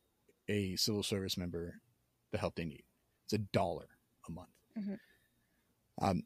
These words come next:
Speaker 1: you can visit what makes us fire dot org. You can learn about it. You can donate there. Um, you can set up your, uh, monthly reoccurring donations there. You can get, uh, merchandise, like, all the stuff about What Makes Us Fire. I don't make a penny on it. It all goes to the foundation, the podcast, everything.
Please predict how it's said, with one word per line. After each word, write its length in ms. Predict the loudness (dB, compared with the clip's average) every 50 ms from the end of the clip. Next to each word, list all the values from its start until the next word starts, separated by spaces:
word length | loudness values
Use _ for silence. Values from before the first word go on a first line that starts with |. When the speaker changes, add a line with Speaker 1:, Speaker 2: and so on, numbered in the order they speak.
| _ _ -2
Speaker 1:
you 100 | 2 10
can 120 | 12 12
visit 180 | 12 12 12 12
what 140 | 12 12 12
makes 160 | 12 10 10
us 60 | 8 8
fire 200 | 10 10 10 10
dot 160 | 8 6 4 4
org. 300 | 4 4 4 4 2 0 -2 2
You 120 | 4 4
can 60 | 6 6
learn 180 | 4 4 4
about 300 | 2 2 2 2 2 2
it. 120 | 0 -2 _ _ _ _ -6
You 120 | -2 0
can 100 | 0 2
donate 400 | 2 2 2 2 2 2 0 -2 -2
there. 340 | 0 0 0 0 -2 -4 _ _ _ _ _ _ -20 _ -6 -2
Um, 520 | 0 2 2 2 2 0 0 -2 -4 -4 -4
you 100 | -6 -4
can 100 | -4 -2
set 260 | 0 2 2 2 2 2
up 140 | 0 -2 _ _ _ _ _ -4
your, 560 | -2 0 0 2 0 0 -2 -2 -4 -6 -8 -14 -18 -20 -20 -20 -20 -20 _ -14 -4 -2
uh, 300 | 0 0 0 0 -4 -6 -8 -14 _ _ _ _ _ _ _ _ _ _ _ -2
monthly 300 | -2 -2 0 0 -2 -2
reoccurring 380 | 0 -2 -2 -2 -2 -2 0
donations 400 | 0 0 0 0 -2 -2 -4 -2 -2
there. 120 | -2 -2
You 120 | -2 0
can 100 | 0 0
get, 180 | 0 0 0 -2 _ _ -20 -20 -20 -20 -20 _ _ _ _ _ _ _ -4
uh, 220 | 0 2 2 2 0 -2 _ _ _ _ _ _ _ _ _ _ _ _ _ _ _ _ _ _ _ _ _ _ _ _ _ 6
merchandise, 600 | 10 10 10 10 8 6 4 4 4 4 4 4
like, 200 | 4 4 2 2 8
all 180 | 12 12 12 12
the 100 | 12 10
stuff 300 | 10 10 8 8 8 6
about 240 | 6 6 6 6
What 120 | 6 6 4
Makes 180 | 4 4 4
Us 100 | 2 2
Fire. 300 | 2 2 2 2 2 2 0
I 120 | 0 0
don't 140 | 0 0 -2
make 160 | -2 -4 -6
a 40 | -6
penny 260 | -6 -6 -6 -6 -6
on 120 | -8 -6 -4
it. 40 |
It 60 | -2 0
all 120 | 0 0
goes 240 | 0 -2 -2 -2 -2
to 80 | -4
the 60 | -6 -4
foundation, 480 | -4 -6 -6 -8 -12 -12 -12 -12 -12 -12
the 60 | -4
podcast, 580 | 0 2 2 2 2 0 0 0 0 0 -2
everything. 480 | -4 -4 -6 -8 -8 -10 -10 -10 -10 -14